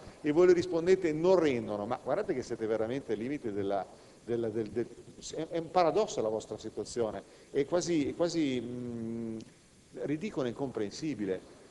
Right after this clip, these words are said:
Cioè, ma non, non, non riuscite a cogliere queste differenze?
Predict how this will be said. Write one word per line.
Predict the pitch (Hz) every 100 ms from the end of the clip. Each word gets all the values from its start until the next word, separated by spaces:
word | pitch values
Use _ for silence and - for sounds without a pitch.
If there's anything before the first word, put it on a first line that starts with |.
| -
Cioè, | - 143
ma | 143 - - - - - - -
non, | 147 190 160
non, | 190 214 -
non | 175 208
riuscite | 220 226 190
a | 143
cogliere | 151 139 135 135 131 131 - - - - - -
queste | - 147 143 143
differenze? | 123 165 - 156 139 104 98 - 113 110 -